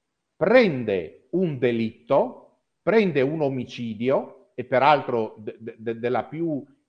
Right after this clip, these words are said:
grave specie, cioè l'omicidio de-, del bambino innocente, e lo eleva a diritto fondativo della propria vita politica, della propria,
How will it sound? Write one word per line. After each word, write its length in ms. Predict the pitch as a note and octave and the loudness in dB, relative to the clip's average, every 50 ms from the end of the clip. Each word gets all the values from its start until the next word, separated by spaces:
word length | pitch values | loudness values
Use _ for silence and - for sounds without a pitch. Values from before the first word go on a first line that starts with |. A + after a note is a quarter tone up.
| _ _ | _ _
grave 1200 | _ E2+ E2+ F2+ - _ - B2 A2+ B2 C3+ C#3 D#3+ F3 E3+ D#3 C3+ B2+ A#2 A#2 A#2 - _ _ _ | _ -20 -20 -20 -20 _ -20 -12 -4 -2 0 2 4 4 4 4 2 0 -2 -4 -4 -10 _ _ _
specie, 640 | _ - - _ - B2 A2+ G#2+ - - C3+ C#3+ E3 | _ -20 -10 _ 0 0 0 0 -2 -6 -8 -8 -6
cioè 240 | - - B2 A#2 A2 | -4 -2 -2 0 0
l'omicidio 680 | A2 B2 B2 B2+ B2 A#2+ B2 - F#3 G3 F3 E3+ D#3 | 0 0 0 -2 -4 -8 -8 -10 -8 -6 -2 -2 -2
de-, 260 | C3 A#2 A#2+ B2+ B2 A#2+ | -2 -4 -8 -18 -12 -6
del 180 | B2+ C#3 C3+ | -6 -4 -4
bambino 480 | B2+ C3 B2+ B2 B2 C3+ D#3+ D#3+ D3+ C#3 | 0 -2 -2 -2 -2 -6 -6 -6 -6 -6
innocente, 920 | B2+ B2 A#2+ A#2 - - A#2 G#2 G2+ G#2 G2+ - D#3 G#3+ A#3 _ _ _ _ _ _ _ _ - G3 | -6 -6 -8 -10 -8 -6 -6 -6 -6 -8 -8 -8 -8 -8 -8 _ _ _ _ _ _ _ _ -4 -2
e 220 | A3+ A3 F3 C3+ | 0 2 2 2
lo 320 | D3 F#3 G3 E3 - - | 2 2 2 2 0 -2
eleva 1040 | - E3 D#3+ D#3 D3 D3+ D#3+ E3+ F3+ E3+ E3+ G3+ G#3+ A#3 B3 - - - - _ _ _ _ | -4 -4 -2 0 0 2 2 2 2 2 4 2 2 2 0 -6 -14 -20 -20 _ _ _ _
a 460 | - D#3+ F#3 G3 - - - - _ _ | -4 -2 -2 -2 -4 -8 -16 -20 _ _
diritto 800 | - C3 C3+ E3 D#3 E3 F3 G#3+ A3+ A3+ - _ - A#3 A3 | -16 -10 -6 -2 0 0 0 0 -2 -4 -6 _ -4 -4 -4
fondativo 960 | - - - F3 F#3 F#3 F3 E3 D#3+ D#3 D#3 - - E3+ F#3 G3+ G3+ F#3+ G#3 G3 | -4 -4 -2 0 2 2 2 2 2 2 2 0 -8 -6 -6 -4 -2 -2 -2 0
della 240 | F#3 D#3+ D3 C3+ | 0 2 0 0
propria 720 | - - G3 G3+ G#3 G3+ - F3+ E3+ D#3 D3 C#3+ C3 B2+ A#2+ | 0 0 2 2 2 0 0 -2 0 2 2 2 2 0 0
vita 300 | A#2 C3 D3+ - - C#3 | -2 -6 -6 -4 -4 -2
politica, 600 | - - B2+ A#2 A2+ G2 F2 - G2+ F#2 - A#2 | -2 -2 -4 -2 -4 -6 -8 -12 -16 -10 -8 -6
della 220 | A#2 A#2+ A2+ A#2 A#2 | -4 -4 -4 -4 -6
propria, 720 | - A#2+ B2+ B2+ - C3+ B2+ A#2+ A#2 A2+ G#2+ G2+ G2 A2 | -6 -6 -6 -6 -4 -2 -2 0 0 0 -2 -4 -6 -12